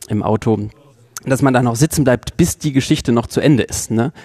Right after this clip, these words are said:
Dass man sich noch nicht losreißen kann und reingeht, diese Driveway-Moments. Und das ist, das ist eine unglaublich, unglaublich, äh, starke, unglaublich starker Moment, den man da erzeugen kann. Und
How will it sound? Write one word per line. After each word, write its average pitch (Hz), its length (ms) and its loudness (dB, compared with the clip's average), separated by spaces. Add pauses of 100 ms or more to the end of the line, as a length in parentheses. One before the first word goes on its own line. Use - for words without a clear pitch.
Dass 123 140 0
man 127 120 4
sich 120 140 -2
noch 120 120 2
nicht 175 160 2
losreißen 147 500 2
kann 139 160 0
und 117 160 -2
reingeht, 131 480 0
diese 110 160 -2
Driveway-Moments. 113 680 0
Und 117 80 2
das 113 120 -4
ist, 127 200 -4
das 113 180 0
ist 117 60 -2
eine 117 100 2
unglaublich, 135 540 0 (360)
unglaublich, 120 640 0
äh, 107 280 2
starke, 113 760 0 (140)
unglaublich 120 360 0
starker 117 380 0
Moment, 117 380 2
den 117 100 4
man 110 100 2
da 107 80 0
erzeugen 104 460 -4
kann. 104 200 -4
Und 101 180 -6